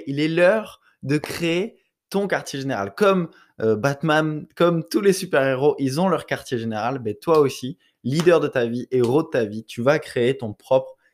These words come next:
quartier général. Cet endroit, c'est un environnement, un espace de vie dans lequel tu te sens bien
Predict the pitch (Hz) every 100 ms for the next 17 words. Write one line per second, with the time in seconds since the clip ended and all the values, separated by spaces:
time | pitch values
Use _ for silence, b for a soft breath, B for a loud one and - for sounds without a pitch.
0 | _ - 131 - 127 113 92 90 - b
1 | b - 170 165 180 156 151 190 - b
2 | b b - - 147 147 156 - 120 147
3 | 160 156 143 139 131 120 131 - - 151
4 | 139 123 131 120 110 165 - 127 - 110
5 | 101 110 156